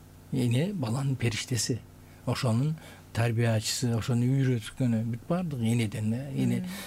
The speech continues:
Speaker 1: э, эненин мээрими баланы бала кылса, атанын таасири баланы, э, таасирдүү кылат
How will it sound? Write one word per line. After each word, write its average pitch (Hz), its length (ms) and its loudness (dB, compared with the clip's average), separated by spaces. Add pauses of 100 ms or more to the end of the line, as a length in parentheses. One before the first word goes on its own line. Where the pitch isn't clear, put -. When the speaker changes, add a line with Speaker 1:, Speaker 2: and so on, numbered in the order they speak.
(160)
Speaker 1:
э, 131 1160 -6 (440)
эненин 147 1300 2 (120)
мээрими 147 560 4
баланы 127 460 2
бала 113 300 2
кылса, 113 360 0 (340)
атанын 117 460 2
таасири 123 560 0 (320)
баланы, 120 440 0 (540)
э, 113 100 -2
таасирдүү 110 500 -2
кылат 90 180 -6